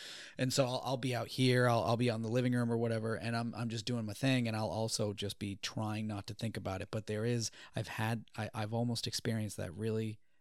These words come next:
somber, d-, not scary, but it's definitely a, a, a really unique feeling. And I, I feel like it begins from almost four, three to four till about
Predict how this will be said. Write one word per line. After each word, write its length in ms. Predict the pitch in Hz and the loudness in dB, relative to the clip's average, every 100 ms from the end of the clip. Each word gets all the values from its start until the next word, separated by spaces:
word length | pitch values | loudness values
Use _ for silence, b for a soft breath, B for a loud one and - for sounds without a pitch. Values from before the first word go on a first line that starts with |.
| - _ - | -20 _ -8
somber, 760 | - - 139 117 113 110 104 b b b b b - - 131 123 135 | 0 2 2 0 0 0 -2 b b b b b -20 -12 -10 -10 -12
d-, 120 | - - - | -14 -14 -6
not 320 | 185 165 196 | 2 4 4
scary, 720 | - - - 120 135 170 202 - - | 2 0 2 2 4 4 2 -2 2
but 140 | 131 123 | 4 4
it's 160 | - | 2
definitely 640 | - 131 131 139 135 127 110 | 2 4 4 4 4 4 2
a, 160 | 95 - | -2 -4
a, 260 | 107 98 98 - | -4 -4 -6 -8
a 120 | 110 | -6
really 420 | 104 104 120 131 123 | -6 -2 2 2 2
unique 400 | 120 117 113 - | 2 0 0 -2
feeling. 400 | 117 107 87 - | -2 -2 -4 -8
And 100 | 117 | -4
I, 140 | 110 107 - | -4 -4 -4
I 100 | 110 | -4
feel 260 | - 127 | -2 2
like 200 | 135 127 | 4 4
it 80 | 123 | 0
begins 640 | 123 - 113 104 101 - B B B | -2 -2 -4 -4 -4 -4 B B B
from 240 | - 120 | -2 0
almost 460 | 110 127 123 110 - | 2 2 2 0 -4
four, 680 | - - 127 113 127 160 165 | -10 0 4 6 4 2 -2
three 420 | - - 131 139 | -8 0 4 4
to 80 | 170 | 4
four 540 | 165 - 135 110 92 - - _ _ _ _ - - | 0 2 4 4 2 -4 -14 _ _ _ _ -20 2
till 280 | - 135 113 | 2 2 -2
about 360 | 104 107 104 | -2 0 0